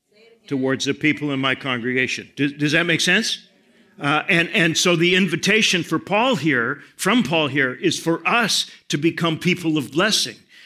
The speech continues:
Not people of, "Lord, f-, straighten him up and, and, and teach him to fly right," but, "Lord, bless him. Bless even those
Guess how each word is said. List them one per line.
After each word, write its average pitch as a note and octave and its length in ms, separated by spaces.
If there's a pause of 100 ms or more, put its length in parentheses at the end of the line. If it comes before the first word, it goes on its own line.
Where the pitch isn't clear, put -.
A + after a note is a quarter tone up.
(100)
Not G#3 360
people F#3 340
of, C#3+ 140
"Lord, F#3 320
f-, - 160
straighten F#3 420
him E3+ 140
up E3+ 180
and, D3 260
and, D3+ 240
and C#3+ 200
teach E3 240
him D3+ 100
to B2+ 80
fly F3+ 320
right," B2+ 320 (440)
but, E3+ 180
"Lord, G3 320
bless A3 400
him. C3+ 320
Bless A3 420
even C#4 400
those F#3 360